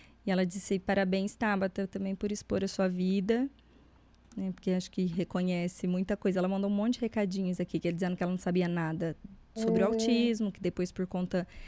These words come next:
Speaker 1: é, do filho dela, que ela foi pesquisar, estudar, e que hoje ela se identifica com várias características.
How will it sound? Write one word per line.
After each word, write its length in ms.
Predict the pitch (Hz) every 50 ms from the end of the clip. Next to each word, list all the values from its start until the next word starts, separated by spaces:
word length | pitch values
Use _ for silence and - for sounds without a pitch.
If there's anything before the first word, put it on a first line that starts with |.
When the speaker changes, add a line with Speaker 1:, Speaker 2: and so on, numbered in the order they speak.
| - - - -
Speaker 1:
é, 140 | - 175 175
do 100 | 170 180
filho 240 | - - 180 185 175
dela, 240 | 165 175 - 156 175
que 60 | - 180
ela 80 | 180
foi 160 | 175 - 170 165
pesquisar, 680 | - 170 170 - - 175 180 190 180 180 180 180 175
estudar, 720 | 180 180 - - - 170 165 160 165 165 185 190 196 202
e 60 | 196
que 180 | - - - 185
hoje 160 | 185 185 196
ela 140 | 190 190 190
se 100 | - -
identifica 640 | 185 185 185 190 - - - - 202 185 185 - 180
com 180 | - 185 180
várias 320 | 175 170 165 165 - 180 -
características. 1040 | - 180 170 175 175 - - 196 190 185 196 202 208 202 - - - 220 - -